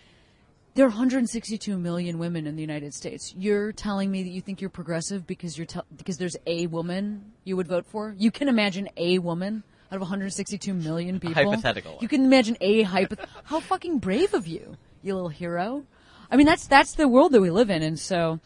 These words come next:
Speaker 1: yeah, I think sometimes it looks like open hostility. I think other times it looks like misunderstanding. And that's sometimes harder because,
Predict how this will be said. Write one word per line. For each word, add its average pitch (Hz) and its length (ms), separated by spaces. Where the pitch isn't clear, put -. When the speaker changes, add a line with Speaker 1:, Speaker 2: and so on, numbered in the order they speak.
Speaker 1:
yeah, 208 180
I 170 80
think 240 140
sometimes 392 720
it 233 100
looks 226 240
like 190 300
open 208 300
hostility. 180 600
I 233 100
think 311 300
other 403 260
times 180 580
it 208 160
looks 208 440
like 175 540
misunderstanding. 208 1080
And 196 180
that's 302 280
sometimes 190 400
harder 185 840
because, 202 920